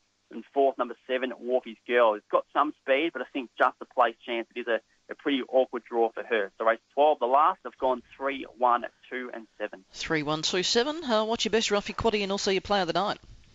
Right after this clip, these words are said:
Speaker 1: Best bet, race five, number one, Beckham. I just think he was terrific last week. Should get plenty of favours early to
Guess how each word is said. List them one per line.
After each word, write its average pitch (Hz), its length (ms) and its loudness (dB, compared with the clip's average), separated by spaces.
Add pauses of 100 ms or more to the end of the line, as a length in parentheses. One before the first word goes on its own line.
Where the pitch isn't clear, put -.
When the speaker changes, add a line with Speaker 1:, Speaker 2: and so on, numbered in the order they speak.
(560)
Speaker 1:
Best 170 220 4
bet, 175 220 4
race 165 180 4 (140)
five, 165 200 6
number 151 200 2
one, 143 480 2
Beckham. 156 340 0
I 135 40 0
just 139 200 -4
think 131 180 -10
he 131 60 -8
was 120 100 -8 (120)
terrific 143 480 -2
last 139 340 6
week. 139 200 0 (440)
Should 160 160 2
get - 220 0
plenty 143 200 -2
of 135 60 -8
favours 131 400 2
early 131 240 4
to - 40 -20